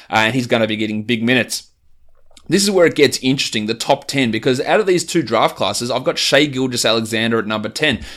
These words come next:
Now, I think Gilgeous-Alexander is probably gonna have multiple top forty N B A fantasy seasons. Just goes to show you the strength of, um, mainly last year's draft class,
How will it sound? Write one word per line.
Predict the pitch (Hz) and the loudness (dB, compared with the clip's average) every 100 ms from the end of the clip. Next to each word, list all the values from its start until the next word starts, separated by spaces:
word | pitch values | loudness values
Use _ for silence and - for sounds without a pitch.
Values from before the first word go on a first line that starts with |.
| - | -4
Now, | 160 | 0
I | |
think | 226 202 | 2 2
Gilgeous-Alexander | 135 135 117 120 113 117 113 | 2 0 0 -2 0 -2 -2
is | 110 | -4
probably | - 196 160 | -4 0 4
gonna | 131 | 4
have | 123 113 | 2 -2
multiple | 120 127 135 120 | 0 0 0 -8
top | 113 - 131 - | -6 -4 -4 0
forty | 127 123 117 | 0 2 2
N | 113 | 0
B | 110 | 0
A | 107 107 | 0 0
fantasy | 110 110 113 113 | 0 -2 -2 -4
seasons. | 107 104 104 104 | -4 -4 -6 -6
Just | 170 - | -4 0
goes | 269 - | 0 0
to | |
show | 139 139 | -2 0
you | 131 | 0
the | 107 | 0
strength | 107 - 135 135 139 - - - - | -2 0 2 0 -2 -16 -20 -10 2
of, | 120 120 117 | 6 6 4
um, | 113 113 117 113 117 135 | 2 4 4 2 -2 -2
mainly | 135 139 113 | 2 2 2
last | 104 131 - | -2 -2 0
year's | 139 127 | 2 2
draft | 120 123 127 | 2 2 2
class, | 143 147 | 2 0